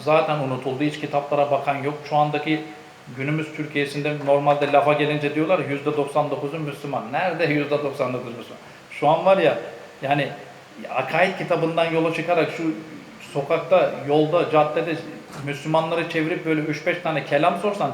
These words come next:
çoğunun yani imanında bile sıkıntı var.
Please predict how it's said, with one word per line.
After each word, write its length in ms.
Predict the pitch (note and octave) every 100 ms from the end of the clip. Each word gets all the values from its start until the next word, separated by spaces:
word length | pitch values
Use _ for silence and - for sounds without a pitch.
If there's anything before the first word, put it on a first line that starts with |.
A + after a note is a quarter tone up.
| -
çoğunun 400 | D#3+ E3 F3+ D#3+ - - - -
yani 240 | C#3+ D3+ D3+
imanında 680 | C#3+ D3 D3+ D#3 D#3 E3+ F3
bile 140 | D3+
sıkıntı 420 | D3 - A2 A2
var. 80 | F#2